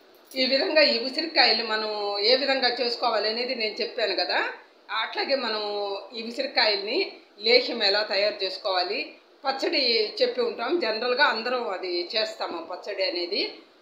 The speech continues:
ఆ, ఆ, ఆ విధంగా కూడా పచ్చడి చేసి జార్లో, ఆ, జాడీల్లో పెట్టుకుంటే మాత్రం చాలా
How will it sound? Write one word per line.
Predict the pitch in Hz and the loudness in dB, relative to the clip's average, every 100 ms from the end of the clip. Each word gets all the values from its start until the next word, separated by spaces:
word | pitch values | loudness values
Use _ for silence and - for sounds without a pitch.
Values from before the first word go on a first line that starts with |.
| 214 | -4
ఆ, | 214 | 0
ఆ, | 196 180 180 208 202 196 | 2 0 0 0 2 2
ఆ | 220 | 2
విధంగా | 240 233 220 | 2 2 2
కూడా | 220 247 | 0 -4
పచ్చడి | 233 196 233 - | -4 -6 -6 -6
చేసి | 208 - | -6 -6
జార్లో, | 220 226 240 311 269 | -2 2 2 2 0
ఆ, | - 202 202 | -2 -2 -2
జాడీల్లో | 196 240 330 330 262 226 | 4 4 4 2 0 -2
పెట్టుకుంటే | 214 - 226 208 | -2 -4 -8 -6
మాత్రం | 190 196 254 330 226 | -8 -8 -8 -6 -4
చాలా | 185 214 240 165 143 | -2 0 0 -2 -6